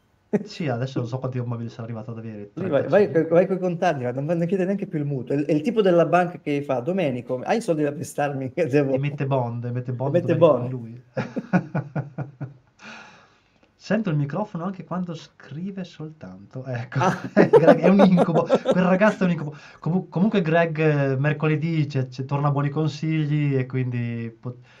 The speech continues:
Speaker 2: c-, c-, lo vedrai di nuovo in azione. Se non si dimentica, eh, perché adesso vi, sai cosa, sapete cosa vi racconto? Vi racconto che l'altro giorno mi ha telefonato Domenico e mi ha detto: "Oh, mi sono dimenticato mercoledì che c'era la puntata." Ho detto: "No, Dom, eravamo in pausa mercoledì."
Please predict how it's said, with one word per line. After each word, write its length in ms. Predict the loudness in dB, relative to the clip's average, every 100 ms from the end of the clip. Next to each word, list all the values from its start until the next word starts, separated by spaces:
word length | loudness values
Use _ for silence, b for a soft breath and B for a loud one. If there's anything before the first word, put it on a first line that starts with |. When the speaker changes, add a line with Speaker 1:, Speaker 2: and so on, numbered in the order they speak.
| _
Speaker 2:
c-, 160 | -20 -20
c-, 180 | -16 -6
lo 100 | -2
vedrai 340 | 0 4 4
di 80 | 2
nuovo 200 | 0 0
in 80 | 0
azione. 680 | -4 -6 -4 -4 -4 -6
Se 100 | -2
non 80 | 0
si 140 | 2 2
dimentica, 560 | 2 0 -2 -4 -4
eh, 60 | -4
perché 160 | -2
adesso 200 | -2 -2
vi, 160 | -2 -4
sai 140 | -4
cosa, 200 | -6 -8 -8 -12 -12
sapete 200 | -10 -6
cosa 120 | -4
vi 80 | -4
racconto? 480 | -6 -6 -8 -6
Vi 60 | -8
racconto 320 | -8 -8 -8
che 80 | -8
l'altro 260 | -6 -6 -4
giorno 160 | -4
mi 60 | -4
ha 20 |
telefonato 640 | -4 -6 -6 -6 -6 -8 -8
Domenico 560 | -6 -8 -10 -10 -12 b b b b b b b b -8
e 80 |
mi 80 | -2
ha 20 |
detto: 220 | -2 -2 -4
"Oh, 40 |
mi 60 | -4
sono 160 | -4
dimenticato 580 | -2 -2 -2 -2 -2 -2
mercoledì 560 | 0 0 0 -2 0 -2
che 120 | -2
c'era 220 | -2 0
la 80 | 0
puntata." 420 | 0 -4 -2 -4
Ho 40 | -6
detto: 160 | -6
"No, 180 | -4 -2
Dom, 260 | -2 0 0
eravamo 260 | 0 0
in 160 | -2 -4
pausa 440 | -2 0 0 0
mercoledì." 640 | -2 -4 -6 -6 -6 -8